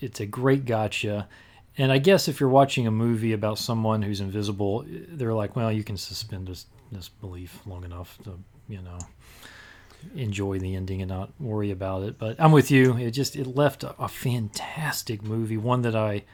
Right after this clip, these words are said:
fully recommend. Just a little bit, "Oh, okay, well, that's okay, I guess." It's still just a fantastic movie.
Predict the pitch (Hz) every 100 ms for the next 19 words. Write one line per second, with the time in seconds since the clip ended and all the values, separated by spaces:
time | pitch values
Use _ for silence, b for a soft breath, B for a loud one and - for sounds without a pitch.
0 | b b - - 156 156 143 120 107 104
1 | 104 110 107 110 107 127 135 123 117 151
2 | 147 131 139 131 123 156 - 101 92 95
3 | 139 135 120 - - - 135 - 92 98
4 | 90 92 95 95 - 107 - 120 104 -
5 | B B B B B _ - 110 110 -
6 | 101 98 98 - 98 101 95 92